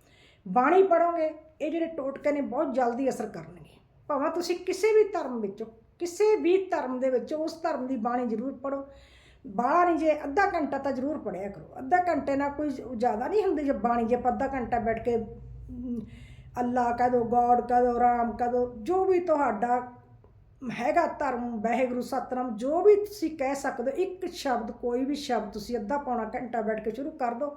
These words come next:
ਹੌਲੀ ਹੌਲੀ ਟਾਈਮ ਵਧਾ ਲਓ, ਵੱਧ ਜਾਂਦਾ, ਉਹ ਦੋ ਢਾਈ ਘੰਟੇ ਤੱਕ ਚਲੇ ਜਾਂਦਾ। ਪਰ ਜਿਹੜਾ ਹੈਗਾ ਨਾ, ਇੰਨਾ ਕੁ ਬਾਣੀ ਦਾ ਜ਼ਰੂਰ ਤੁਸੀਂ ਖਿਆਲ ਕਰਿਆ ਕਰੋ, ਬਾਣੀ ਜ਼ਰੂਰ ਪੜ੍ਹੋ। ਭਾਵੇਂ ਤੁਸੀਂ ਕਿਸੇ ਵੀ ਧਰਮ ਵਿੱਚ, ਮੈਂ ਕੋਈ ਧਰਮ ਨਹੀਂ ਤੜਾਉਂਦੀ, ਨਾ ਕਿ ਮੈਂ ਇੱਧਰਲਾ ਨਾ ਉੱਧਰਲਾ, ਮੈਂ ਉਹ ਚੀਜ਼ ਨਹੀਂ ਹੈਗੀ ਵੀ ਤੁਸੀਂ ਮੈਨੂੰ ਮੰਨੋ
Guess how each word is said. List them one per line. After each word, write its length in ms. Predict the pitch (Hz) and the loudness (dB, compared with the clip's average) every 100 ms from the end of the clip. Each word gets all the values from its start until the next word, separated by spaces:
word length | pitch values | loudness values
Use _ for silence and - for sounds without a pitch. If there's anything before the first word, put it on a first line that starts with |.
| - - _ _ | -14 -20 _ _
ਹੌਲੀ 220 | 254 320 349 | 2 4 6
ਹੌਲੀ 160 | 370 | 4
ਟਾਈਮ 320 | 370 349 349 | 2 0 0
ਵਧਾ 240 | 349 370 349 | -2 -2 -4
ਲਓ, 180 | 294 - | -6 -6
ਵੱਧ 160 | 254 277 | -6 0
ਜਾਂਦਾ, 280 | 359 330 | 0 0
ਉਹ 80 | 311 | -4
ਦੋ 260 | 262 233 294 | 0 0 0
ਢਾਈ 260 | 294 294 262 | 0 -2 0
ਘੰਟੇ 240 | 330 311 254 | 0 0 -4
ਤੱਕ 180 | 262 | -8
ਚਲੇ 240 | 262 269 254 | -6 -4 -2
ਜਾਂਦਾ। 240 | 254 247 247 - - - _ | -2 -4 -10 -16 -20 -20 _
ਪਰ 340 | 320 330 320 - - - _ - | 2 4 2 -2 -12 -20 _ -8
ਜਿਹੜਾ 320 | 233 277 294 | -2 0 2
ਹੈਗਾ 320 | 240 247 262 | 0 0 0
ਨਾ, 200 | 247 311 349 | -2 -2 -4
ਇੰਨਾ 300 | 302 277 277 | 2 4 4
ਕੁ 100 | 269 | 2
ਬਾਣੀ 480 | 240 208 240 302 320 | -2 0 0 2 2
ਦਾ 300 | 294 277 262 | 2 2 0
ਜ਼ਰੂਰ 380 | 220 220 247 285 | -2 -4 -4 -4
ਤੁਸੀਂ 600 | 294 247 254 240 220 - | -6 -8 -4 -2 -4 -6
ਖਿਆਲ 300 | - 233 - | -2 0 -2
ਕਰਿਆ 200 | - 190 | -8 -8
ਕਰੋ, 200 | 196 269 | -4 -2
ਬਾਣੀ 340 | 226 240 262 | 0 0 2
ਜ਼ਰੂਰ 260 | 240 233 302 | 0 -2 -4
ਪੜ੍ਹੋ। 500 | - 277 294 294 - - - - - - | -4 -2 0 -2 -6 -18 -20 -20 -20 -6
ਭਾਵੇਂ 200 | 302 269 | 0 2
ਤੁਸੀਂ 380 | 277 277 302 302 | 0 -2 -6 -6
ਕਿਸੇ 260 | - 349 440 | -2 2 6
ਵੀ 300 | 440 427 381 | 10 10 8
ਧਰਮ 300 | 339 294 247 | 2 0 0
ਵਿੱਚ, 240 | 214 - | -2 -2
ਮੈਂ 220 | 285 277 294 | 0 0 2
ਕੋਈ 160 | 349 | 0
ਧਰਮ 340 | 339 349 277 277 | 2 2 2 4
ਨਹੀਂ 180 | 381 | 4
ਤੜਾਉਂਦੀ, 400 | 381 302 269 269 | 4 2 2 0
ਨਾ 160 | 277 269 | 0 0
ਕਿ 180 | 262 262 | 2 0
ਮੈਂ 180 | 262 262 | 2 0
ਇੱਧਰਲਾ 400 | 233 - - 277 | 0 2 2 2
ਨਾ 120 | 262 | 0
ਉੱਧਰਲਾ, 400 | 240 220 277 269 | -2 -2 -2 0
ਮੈਂ 180 | 247 240 | 2 2
ਉਹ 140 | 247 | 2
ਚੀਜ਼ 280 | 269 254 226 | 0 -2 0
ਨਹੀਂ 160 | 349 | 2
ਹੈਗੀ 200 | 320 285 | 2 0
ਵੀ 80 | 285 | -2
ਤੁਸੀਂ 240 | - - 262 | -4 -2 2
ਮੈਨੂੰ 340 | 233 247 285 | 2 4 4
ਮੰਨੋ 380 | 277 269 277 | 4 2 0